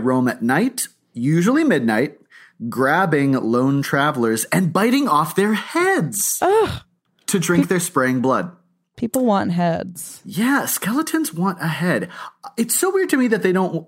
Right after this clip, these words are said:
Speaker 1: that, like, in none of these are the skeletons s-, stealing skin.
Speaker 2: Yeah,
Speaker 1: Or
Speaker 2: no, they
Speaker 1: flesh.
Speaker 2: want,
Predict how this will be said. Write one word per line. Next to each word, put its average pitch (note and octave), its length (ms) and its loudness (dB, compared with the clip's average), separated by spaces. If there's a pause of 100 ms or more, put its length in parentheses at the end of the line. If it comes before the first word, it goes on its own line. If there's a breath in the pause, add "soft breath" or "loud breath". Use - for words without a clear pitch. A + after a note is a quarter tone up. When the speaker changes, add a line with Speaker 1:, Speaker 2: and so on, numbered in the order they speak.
Speaker 1:
that, D3 340 -4
like, C#3 300 0
in D3 200 2
none D3+ 160 2
of D3 100 -2
these D3 220 2
are C3 180 0
the B2+ 60 0
skeletons C3 500 0
s-, - 160 -8
stealing C3 580 0
skin. - 680 -4 (1700 loud breath)
Speaker 2:
Yeah, G#3+ 320 2
Speaker 1:
Or G3 60 2
Speaker 2:
no, F#3 160 2
they F#3 120 2
Speaker 1:
flesh. G#3 120 4
Speaker 2:
want, A3 300 2